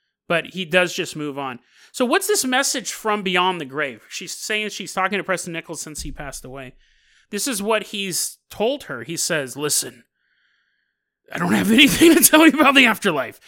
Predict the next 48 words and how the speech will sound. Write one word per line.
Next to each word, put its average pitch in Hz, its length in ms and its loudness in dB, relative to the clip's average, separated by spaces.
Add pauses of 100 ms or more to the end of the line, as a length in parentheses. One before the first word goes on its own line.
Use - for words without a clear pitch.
(100)
If - 80 -12
you 180 80 0
wanna 202 160 4
know 220 80 2
the 208 100 0
secrets 208 280 0
of 220 80 -2
the 220 80 -2
universe, 233 680 -2
you 190 100 -8
wanna 214 180 0
know 208 160 -2
anything 220 480 -4
that 175 240 -2 (280)
people 226 320 2
<laughs> - 0 -
actually 320 320 6
wanna 320 240 6
know 294 180 6
about 277 260 4
death, 262 220 2
I 175 60 -4
can't 202 220 -2
tell 190 140 -2
you 156 100 -2
that. 123 180 -6 (140)
However, 247 320 4
I 220 80 4
can 214 100 -4
tell 214 160 -2
you 196 100 -4
a 175 40 -6
bunch 262 160 -2
of 196 120 -2
information 175 680 -4
that 139 320 -2
I've 135 140 -4 (180)
said 170 360 -4
several 226 280 2
times 151 320 -6
that 151 140 -8
you 160 80 -8
can 151 100 -10
just 139 160 -10
look 170 140 -2
up 160 60 -12
on 131 140 -8
Google. 160 360 -6